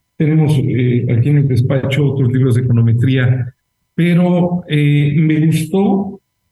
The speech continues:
me gustó porque me fui directamente a los apéndices donde, eh, muchas veces se encuentran ejemplos, eh, y curiosamente había un ejemplo que me interesaba,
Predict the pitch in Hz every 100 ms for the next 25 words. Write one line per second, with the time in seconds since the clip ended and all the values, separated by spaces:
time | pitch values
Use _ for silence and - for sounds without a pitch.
0 | _ - 156 160 226 190 208 170 147 160
1 | 170 165 165 151 156 143 117 127 113 -
2 | 147 143 143 131 120 117 117 110 110 110
3 | - _ _ - 113 117 131 139 123 127
4 | 113 - 113 127 127 127 113 107 123 127
5 | 131 120 107 110 - _ _ _ _ _
6 | 107 107 104 107 104 107 147 143 147 156
7 | 139 131 131 135 131 131 127 127 131 127
8 | 127 127 113 110 113 107 110 135 123 -
9 | -